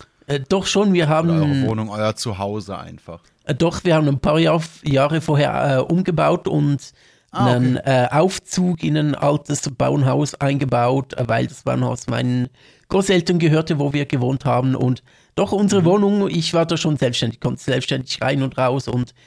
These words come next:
Speaker 1: Jacke anziehen
Speaker 2: Sehr
Speaker 1: war
Speaker 2: gut.
Speaker 1: natürlich etwas schwierig, aber das ging schon doch, tatsächlich, ja.
Speaker 2: Also wirklich vorgearbeitet dementsprechend.
Speaker 1: Ja, genau, genau, genau.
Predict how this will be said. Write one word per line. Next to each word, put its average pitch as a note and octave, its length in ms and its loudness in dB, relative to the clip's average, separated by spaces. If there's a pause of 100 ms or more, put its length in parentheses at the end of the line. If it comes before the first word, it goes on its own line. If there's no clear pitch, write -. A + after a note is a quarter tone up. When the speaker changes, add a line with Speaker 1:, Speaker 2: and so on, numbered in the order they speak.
(260)
Speaker 1:
Jacke F3+ 240 2
anziehen D#3 280 0
Speaker 2:
Sehr C#3 80 0
Speaker 1:
war B2+ 60 0
Speaker 2:
gut. C3+ 40 0
Speaker 1:
natürlich C3+ 320 -2
etwas B2+ 240 -6
schwierig, A2+ 400 -6
aber B2+ 120 0
das F#3 220 -6
ging F3+ 140 2
schon A#2 240 0
doch, - 300 -12 (200)
tatsächlich, A#2 460 -10
ja. A#2 80 -6 (100)
Speaker 2:
Also B2 220 -6
wirklich F#3+ 220 -12
vorgearbeitet G2 840 -10
dementsprechend. G#2 720 -12 (480)
Speaker 1:
Ja, E3 160 4 (160)
genau, B2+ 320 2
genau, A2 280 0 (280)
genau. A#2+ 260 -2